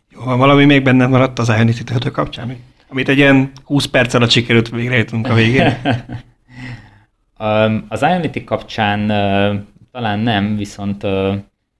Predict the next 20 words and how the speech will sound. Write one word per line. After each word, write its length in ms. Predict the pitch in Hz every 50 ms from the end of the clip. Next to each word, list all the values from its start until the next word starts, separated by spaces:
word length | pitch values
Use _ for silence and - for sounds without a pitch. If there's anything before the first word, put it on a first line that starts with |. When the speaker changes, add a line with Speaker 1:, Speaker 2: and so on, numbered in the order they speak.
| _ _ _ _ _ _ _
Speaker 2:
ott 180 | - 98 95
beszélgettem 800 | 101 113 107 - - 107 98 - 95 90 - _ - - 90 92
a, 280 | 92 90 90 90 90 90 87 85 - _ _ _ _ _
az 120 | _ 95 -
Ionity-nek 760 | 95 92 92 95 92 90 90 92 90 - 92 92 87 - _
a, 280 | - 87 87 87 90 - - 240 - _ _ _ _ _ _ _ _ -
ö, 300 | - - - - - 85 82 -
régiónkért 680 | - 95 101 95 90 90 92 90 87 87 - 90 85 - - -
felelős, 720 | 90 87 87 85 85 85 82 82 - - - - - -
ö, 260 | - - 85 82 82 85 82 85 - _ _ _ _ _
projektvezetőjével, 1080 | - 87 85 85 82 _ - 85 - - 85 - - 85 82 80 80 85 87 95 95 90
akit 240 | 82 - - - _ _
már 140 | 85 87
régóta 340 | 85 82 87 90 - - -
ismerek, 400 | 80 76 - - 87 87 - _
egy 80 | - - _ _ _ _ _ _
iszonyú 380 | - 98 98 - _ - 87 85
jó 120 | 85 82
fejrendes 500 | - - - 82 85 85 82 82 85 85
srác. 280 | - - 85 95 101